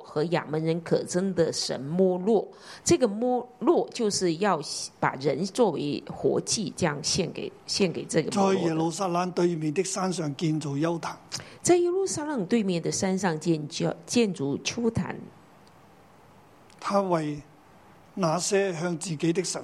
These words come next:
Speaker 2: 燒香獻祭的外邦女子，就是他娶來的妃嬪，也是這樣行。
Speaker 1: 他為那些向自己的神燒香獻祭的外邦女子，就是他娶來的妃嬪，也是這樣行。
Speaker 2: 咩意思啊？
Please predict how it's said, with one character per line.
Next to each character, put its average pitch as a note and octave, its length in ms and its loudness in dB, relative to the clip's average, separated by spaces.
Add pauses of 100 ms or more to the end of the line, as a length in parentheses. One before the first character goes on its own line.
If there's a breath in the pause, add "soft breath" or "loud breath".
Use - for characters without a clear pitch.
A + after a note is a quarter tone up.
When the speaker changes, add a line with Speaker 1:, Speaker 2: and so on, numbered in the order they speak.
Speaker 2:
燒 G3+ 440 0
香 F#3 160 -2
獻 E3+ 200 0
祭 F3 120 -2
的 F#3 120 4
外 D#3 160 -2
邦 F3+ 220 2
女 D#3+ 120 -2
子， E3 180 0
就 F3+ 160 2
是 E3+ 160 -2
他 G3+ 200 -2
娶 E3 300 2
來 F3 160 -6
的 G#3+ 100 -6
妃 F#3+ 220 2
嬪， E3+ 160 -8 (420 loud breath)
也 D3 140 0
是 E3+ 240 -2
這 E3+ 120 -4
樣 D3+ 200 -2
行。 C#3 60 -10 (720 loud breath)
Speaker 1:
他 G#3 200 4
為 G3+ 180 2
那 G3 200 0
些 F#3+ 220 2
向 F#3+ 300 -2
自 G#3 160 0
己 D3 240 -6
的 D3+ 160 4
神 D3 360 0
燒 A3 320 0
香 A3+ 300 -2
獻 A3 240 2
祭 E3 160 -2
的 D3+ 100 4
外 E3 220 0
邦 D#3 220 -2
女 D3 120 -2
子， D3+ 300 0
就 G3 160 4
是 F3+ 120 0
他 G#3 200 -4
娶 - 240 -4
來 - 160 0
的 F#3+ 80 0
妃 B3 260 0
嬪， B3 220 -4
也 - 140 -4
是 - 120 -4
這 C#3 140 -2
樣 - 140 -2
行。 - 240 -4 (580)
Speaker 2:
咩 F#3+ 180 -4
意 D#3+ 140 -2
思 E3+ 220 0
啊？ E3+ 100 -8